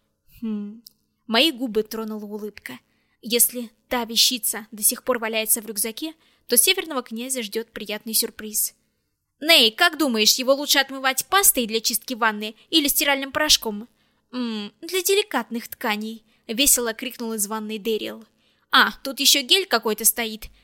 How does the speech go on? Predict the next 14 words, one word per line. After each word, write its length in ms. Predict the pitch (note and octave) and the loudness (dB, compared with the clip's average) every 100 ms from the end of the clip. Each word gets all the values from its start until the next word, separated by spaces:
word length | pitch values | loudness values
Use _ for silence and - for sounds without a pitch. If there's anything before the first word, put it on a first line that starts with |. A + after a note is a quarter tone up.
| _ | _
Для 200 | A#3 A3+ | -2 2
прочистки 720 | A3+ A3 A#3 G4 G4+ - D#4+ | 6 4 4 2 0 -2 -4
труп 340 | C#4+ C4+ C4+ B3 | 0 -2 0 0
и 40 | |
засоров. 520 | G#3+ A3 - G#3 - - | 2 2 2 0 -8 -6
Сойдёт?" 560 | - C#4 D4 D4+ G4 - _ _ _ _ _ - | 4 6 6 4 0 -2 _ _ _ _ _ 0
"Ой", 320 | E4 A#3 G#3 _ _ _ - | 4 4 2 _ _ _ -6
хлопнула 400 | C4+ D4 B3 A3+ | -4 -2 -2 -2
я 180 | A3 | 0
себя 220 | A3+ A3+ A#3 | 2 0 -2
по 140 | A#3+ | -4
лбу. 340 | A#3 G#3 G#3+ - _ _ - | -4 -6 -10 -12 _ _ -4
"Совсем 400 | - E4 - C4+ | 0 4 4 4
забыла. 460 | D#4 D4+ C4 G#3+ | 0 0 -4 -6